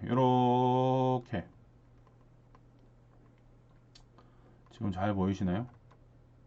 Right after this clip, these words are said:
창신 아지트 있는 데가 있습니다. 창신 아지트 요렇게. 이게 적은 면적이 아닙니다. 상당히 큰 면적입니다. 그리고 천지인까지 연결이 돼서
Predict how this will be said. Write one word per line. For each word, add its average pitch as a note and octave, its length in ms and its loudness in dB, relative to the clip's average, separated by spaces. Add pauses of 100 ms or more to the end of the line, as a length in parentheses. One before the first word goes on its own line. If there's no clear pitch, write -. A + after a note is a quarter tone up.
(880)
창신 G#3+ 420 4
아지트 A2+ 640 2 (200)
있는 C3+ 280 0
데가 A2+ 180 2
있습니다. F2+ 340 -4
창신 C#3 400 -4
아지트 F#2 420 -8 (120)
요렇게. A2+ 1000 -2 (1080)
이게 A#2+ 400 -4
적은 A#2+ 400 -4
면적이 G#2 400 0
아닙니다. F2+ 380 -4
상당히 C#3 380 -4
큰 E3 160 -4
면적입니다. A2+ 480 -4 (100)
그리고 G#2+ 240 -6
천지인까지 D3+ 720 -2
연결이 G#2 440 -2
돼서 F2+ 340 -6